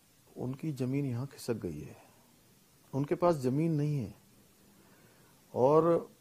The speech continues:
पार्टी भी समाप्ति की ओर है। इसलिए अब वो,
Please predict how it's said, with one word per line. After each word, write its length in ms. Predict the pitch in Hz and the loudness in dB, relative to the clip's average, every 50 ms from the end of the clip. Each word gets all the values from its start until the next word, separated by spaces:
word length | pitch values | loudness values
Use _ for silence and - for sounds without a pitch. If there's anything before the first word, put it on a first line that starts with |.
| _ - | _ 6
पार्टी 300 | 127 135 147 - 196 185 | 6 6 6 6 2 0
भी 120 | 185 202 | 0 0
समाप्ति 480 | 190 - 151 139 135 135 131 - - 143 | -2 -2 0 0 2 0 0 -2 -4 -6
की 160 | 131 135 131 | -4 -2 0
ओर 220 | 123 113 107 95 90 | 2 2 2 0 -2
है। 200 | 92 98 95 - _ _ _ _ - 107 98 95 - - _ _ _ _ _ _ _ _ _ _ _ _ _ - | -4 -8 -14 -20 _ _ _ _ -20 -20 -20 -20 -20 -20 _ _ _ _ _ _ _ _ _ _ _ _ _ -14
इसलिए 280 | - 135 - 180 185 196 | -12 -8 -4 0 0 2
अब 120 | 202 196 | 2 2
वो, 320 | 185 202 214 220 214 208 | 4 4 6 6 6 4